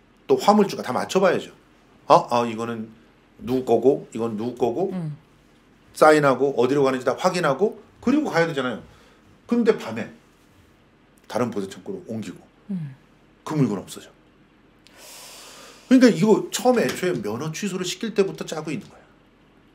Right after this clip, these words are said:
Speaker 1: 면허 취소를 자기 마음에 안 드는 놈이 있으면 이렇게 봐-, 보다가 꼬투리를 잡아. 꼬투리 잡아서 면허 취소를 시켜. 그리고 그 안에 있는 창고 물건들을 전부 다, 다 이렇게 몰래 빼돌려.
Speaker 2: 네.
Speaker 1: 그래놓고 이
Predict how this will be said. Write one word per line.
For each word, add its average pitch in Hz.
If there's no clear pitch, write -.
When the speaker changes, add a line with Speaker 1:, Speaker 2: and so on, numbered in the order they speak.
Speaker 1:
면허 156
취소를 185
자기 156
마음에 123
안 101
드는 117
놈이 104
있으면 107
이렇게 95
봐-, -
보다가 -
꼬투리를 170
잡아. -
꼬투리 175
잡아서 123
면허 107
취소를 143
시켜. -
그리고 208
그 208
안에 170
있는 170
창고 190
물건들을 139
전부 185
다, 190
다 180
이렇게 135
몰래 139
빼돌려. 208
Speaker 2:
네. 175
Speaker 1:
그래놓고 233
이 196